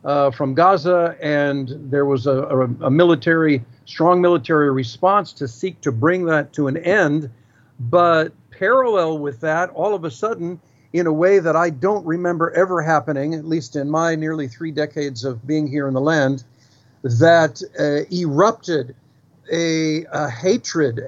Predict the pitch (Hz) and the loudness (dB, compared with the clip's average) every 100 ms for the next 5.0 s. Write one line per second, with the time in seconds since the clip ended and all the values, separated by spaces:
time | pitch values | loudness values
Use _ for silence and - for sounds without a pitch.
0 | - 160 151 151 147 151 120 160 202 233 | -2 2 2 0 -4 -6 0 2 4 2
1 | 180 143 - - _ _ _ 147 147 117 | -2 -6 -14 -20 _ _ _ -4 -4 -4
2 | 226 - 202 170 170 170 139 135 175 208 | -8 0 2 2 -2 -4 -4 0 2 2
3 | 160 - 165 - 180 190 190 165 127 143 | -2 -8 -8 -6 0 4 4 2 -4 -8
4 | 170 151 123 - 226 220 - 160 151 | -6 -8 -8 -4 -4 -4 -6 -4 -2